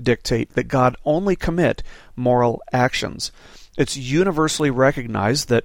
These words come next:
it's immoral to force a being with free will to do something which is contrary to their free will, right? And so thus, God works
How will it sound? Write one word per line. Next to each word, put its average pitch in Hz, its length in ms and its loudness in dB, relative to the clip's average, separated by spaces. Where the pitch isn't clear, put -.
it's 127 160 -2
immoral 139 640 2
to 143 100 2
force 139 420 2
a 123 80 2
being 135 320 2
with 113 140 -2
free 156 240 0
will 127 300 4
to - 120 -2
do 139 240 2
something 123 540 -2
which 151 160 0
is 147 100 0
contrary 156 720 0
to - 120 -8
their 117 140 -2
free 117 240 -4
will, 107 400 -6
right? 127 280 -2
And 151 100 2
so 139 160 4
thus, 156 320 6
God 143 340 4
works 131 340 0